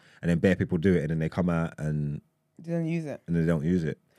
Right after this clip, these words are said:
Speaker 2: But there's a lot of degrees people use. A lot of people that do the degrees don't end up using it.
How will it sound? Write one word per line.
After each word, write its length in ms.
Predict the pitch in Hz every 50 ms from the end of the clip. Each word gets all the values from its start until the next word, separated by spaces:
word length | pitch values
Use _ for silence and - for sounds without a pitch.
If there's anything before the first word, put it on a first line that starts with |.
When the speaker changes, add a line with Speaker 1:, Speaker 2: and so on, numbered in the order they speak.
| _ _ _
Speaker 2:
But 100 | - 180
there's 100 | 180 196
a 20 | 226
lot 80 | 277
of 40 | 254
degrees 240 | 202 220 190 214 202
people 160 | 214 190 190 180
use. 300 | 160 160 180 190 175 -
A 80 | - 175
lot 160 | 196 233 269
of 60 | 269
people 140 | 247 226 208
that 260 | 190 175 175 - -
do 160 | - 190 190
the 100 | 180 175
degrees 420 | 165 180 170 - 180 170 151 147 170
don't 320 | - 170 165 156 156 147 -
end 160 | - 165 160
up 100 | - -
using 260 | - 165 170 165 139 101
it. 140 | - -